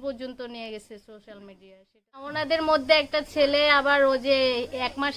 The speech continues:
আগে চলে গেছিল, তো ওনাদের নাকি এলাকার বদনাম হয়েছে। তো ওই ছেলেটা আমাদেরকে বলতেছে যে তুমি নিজ মুখে বলো যে, আহ, আখি আমার বিলকিসের সাথে গেছে বা অমুক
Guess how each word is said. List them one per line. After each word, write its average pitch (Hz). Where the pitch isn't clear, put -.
আগে 277
চলে 277
গেছিল, 302
তো 240
ওনাদের 247
নাকি 254
এলাকার 240
বদনাম 226
হয়েছে। 220
তো 269
ওই 269
ছেলেটা 269
আমাদেরকে 254
বলতেছে 254
যে 233
তুমি 247
নিজ 240
মুখে 262
বলো 226
যে, 240
আহ, 214
আখি 233
আমার 226
বিলকিসের 240
সাথে 240
গেছে 233
বা 226
অমুক 233